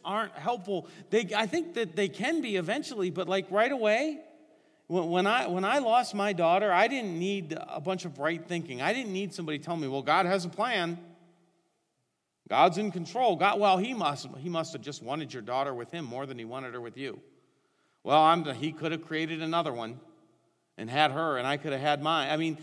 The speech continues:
you know, the, the right thinking, j-, and, and people are well-meaning, and I'm not trying to make fun of people who tried, it just, it, it wasn't helpful.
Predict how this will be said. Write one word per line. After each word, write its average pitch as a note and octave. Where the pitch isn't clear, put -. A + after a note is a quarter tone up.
you G#3
know, G#3
the, G3+
the F#3+
right G#3+
thinking, E3+
j-, C#3
and, G#3+
and A#3
people D4
are G3+
well-meaning, F#3+
and F3+
I'm F#3
not G#3
trying G3+
to F#3
make F3+
fun G3
of F3+
people F#3+
who F#3
tried, F#3
it F3
just, F3
it, F3+
it F#3+
wasn't A#3
helpful. B3